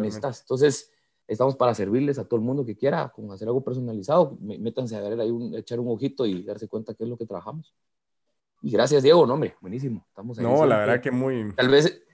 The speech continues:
Speaker 1: tal vez la próxima ya va a estar Amanda. <laughs>
Speaker 2: No, seguro,
Speaker 1: Ándale.
Speaker 2: y ahí seguro quiero que nos vayamos viendo más adelante, y, y, y muchísimas gracias de verdad por el tiempo, decirle a Amanda que mil gracias también por, pues, por, por, por contarnos la historia al final y por, por llevar a cabo este proyecto. Creo que vale mucho la pena.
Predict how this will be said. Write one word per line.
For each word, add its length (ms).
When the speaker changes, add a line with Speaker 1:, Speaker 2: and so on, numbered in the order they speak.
Speaker 1:
tal 120
vez 80
la 100
próxima 300
ya 80
va 60
a 40
estar 160
Amanda. 260
<laughs> 120
Speaker 2:
No, 220
seguro, 300
Speaker 1:
Ándale. 180
Speaker 2:
y 60
ahí 160
seguro 340
quiero 160
que 80
nos 80
vayamos 260
viendo 160
más 180
adelante, 440
y, 120
y, 240
y 40
muchísimas 480
gracias 180
de 80
verdad 160
por 100
el 80
tiempo, 240
decirle 220
a 40
Amanda 200
que 100
mil 140
gracias 240
también 220
por, 220
pues, 180
por, 280
por, 300
por 180
contarnos 440
la 100
historia 440
al 100
final 320
y 80
por, 260
por 300
llevar 280
a 120
cabo 320
este 200
proyecto. 520
Creo 180
que 100
vale 200
mucho 200
la 120
pena. 260